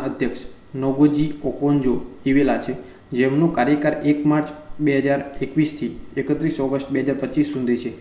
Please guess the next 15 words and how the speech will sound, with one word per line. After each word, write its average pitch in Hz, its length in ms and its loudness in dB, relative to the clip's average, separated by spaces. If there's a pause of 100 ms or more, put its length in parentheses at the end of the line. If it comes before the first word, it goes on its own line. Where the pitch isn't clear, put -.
(400)
ડબલ્યુટીઓનું 165 680 6
વડું 147 260 4
મથક 139 340 -2
જીનીવા 151 400 4 (100)
એટલે 123 180 -2 (320)
કે 147 140 4 (120)
સ્વિટ્ઝરલેન્ડ 147 560 2
ખાતે 123 200 -2
આવેલું 113 380 0
છે. 113 120 -6 (3500)
હવે 147 200 -6
ચર્ચા 147 320 -6
કરીશું 147 400 -2
નાબાર્ડ 131 360 0
વિશે 127 180 -4